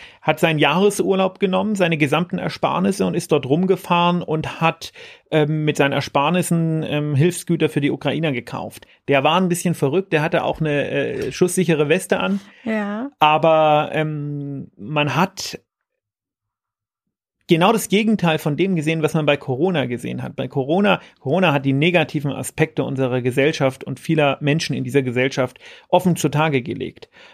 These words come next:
Speaker 1: ähm, weil die Vernünftigen ruhig waren. Jetzt sind die Vernünftigen laut und stehen die Vernünftigen auf und gehen die Vernünftigen demonstrieren und helfen.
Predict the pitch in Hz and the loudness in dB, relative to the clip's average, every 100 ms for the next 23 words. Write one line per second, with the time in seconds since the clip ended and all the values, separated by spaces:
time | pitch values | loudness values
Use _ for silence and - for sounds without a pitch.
0 | _ 147 139 139 131 135 135 127 123 143 | _ -2 0 0 0 2 2 0 0 4
1 | 190 196 165 147 139 160 - 110 101 131 | 4 2 -2 0 0 -2 -4 -8 -8 -2
2 | 139 196 196 - - - 147 139 131 139 | 2 2 0 -10 -10 -2 0 0 0 0
3 | 143 170 - 143 127 127 117 131 - 131 | 2 -2 0 -4 -2 -2 -2 -2 -6 -4
4 | 151 143 135 135 143 170 139 123 117 123 | 0 0 2 2 0 0 0 0 -2 -4
5 | 123 139 143 143 131 139 170 - 151 143 | -4 -2 0 -2 0 0 -2 -2 -2 2
6 | 135 135 131 - - 156 143 127 143 139 | 2 2 -2 -4 0 0 0 0 0 0
7 | - | -6